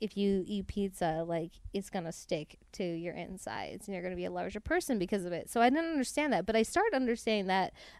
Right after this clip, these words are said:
around the time I turned, you know, about twenty-seven, which is three years ago. But, uh,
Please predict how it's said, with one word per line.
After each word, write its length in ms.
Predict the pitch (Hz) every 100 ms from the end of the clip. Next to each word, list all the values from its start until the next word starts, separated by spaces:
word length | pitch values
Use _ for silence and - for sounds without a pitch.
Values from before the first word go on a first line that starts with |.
| -
around 260 | 233 247 240
the 100 | 233
time 380 | 247 226 208
I 100 | 180
turned, 420 | 196 208 196 196 233
you 80 |
know, 80 | 214
about 180 | 175 175
twenty-seven, 720 | - 196 175 - 185 180 113
which 220 | 90 -
is 180 | - 208 -
three 160 | -
years 320 | 233 330 349 170
ago. 320 | 123 101 113
But, 280 | 208 190 - - - - - _ -
uh, 380 | 233 233 233